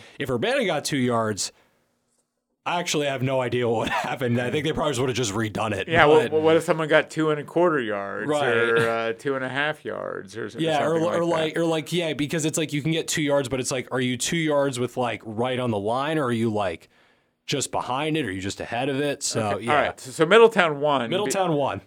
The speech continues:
Speaker 2: But
Speaker 1: That's,
Speaker 2: did, but
Speaker 1: that's
Speaker 2: did they,
Speaker 1: all.
Speaker 2: did they know they won, or,
Speaker 1: Uh,
Speaker 2: or was there, was everyone sort of like, "What just happened
Speaker 1: There was a
Speaker 2: here?"
Speaker 1: momentary hesitation, 'cause I think they,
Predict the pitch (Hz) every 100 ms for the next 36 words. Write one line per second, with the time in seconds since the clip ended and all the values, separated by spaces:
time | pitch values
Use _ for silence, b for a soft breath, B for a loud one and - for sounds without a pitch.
0 | - 143 - 170 160 - 185 185 196 208
1 | 202 156 175 175 185 165 160 196 208 156
2 | 117 104 101 95 80 107 196 190 147 165
3 | 180 170 185 175 165 175 185 170 165 170
4 | 160 151 123 131 156 151 _ 143 143 147
5 | 131 131 160 190 220 208 196 180 202 240
6 | 240 196 185 165 160 143 - 113 113 147
7 | 139 127 123 156 156 156 135 123